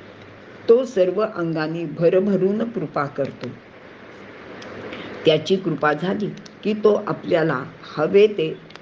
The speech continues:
अगदी पुष्कळ विपुल प्रमाणात किंवा भरभरून देतो. तो तुमच्या, तो तुमचाच होऊन जातो.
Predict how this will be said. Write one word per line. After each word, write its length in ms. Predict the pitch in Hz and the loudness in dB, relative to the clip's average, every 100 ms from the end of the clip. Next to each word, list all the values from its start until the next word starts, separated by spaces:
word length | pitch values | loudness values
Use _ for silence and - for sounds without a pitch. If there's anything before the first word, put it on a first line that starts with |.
| - | -6
अगदी 340 | 175 190 196 240 | -2 0 2 -2
पुष्कळ 680 | - - 202 196 - 208 160 | -4 -2 -2 0 4 6 6
विपुल 480 | 160 190 220 220 190 | 0 -2 4 6 6
प्रमाणात 500 | - 151 151 165 233 - | 4 -2 -4 -6 -8 -6
किंवा 220 | 196 202 233 226 | -4 -2 -4 -4
भरभरून 640 | 175 202 220 185 165 175 165 - - - 156 | 0 2 2 0 0 0 -4 -10 -18 -12 0
देतो. 340 | - - 60 60 - - - - - - - | 0 0 -6 -10 -14 -20 -20 -20 -20 -2 4
तो 120 | 247 | 4
तुमच्या, 680 | 254 208 190 175 - 180 185 190 - - - - - - - - - - - - - - - - - - - | 4 0 0 0 -2 -2 -2 -8 -16 -20 -20 -20 -20 -20 -20 -20 -20 -20 -20 -18 -16 -16 -16 -16 -14 -8 4
तो 120 | 233 | 4
तुमचाच 800 | 247 208 185 - 196 233 254 - | 4 0 -2 -2 -2 -2 -6 -6
होऊन 480 | 202 196 165 160 156 | -4 -4 -2 -2 0
जातो. 360 | 143 - - | -2 -2 -10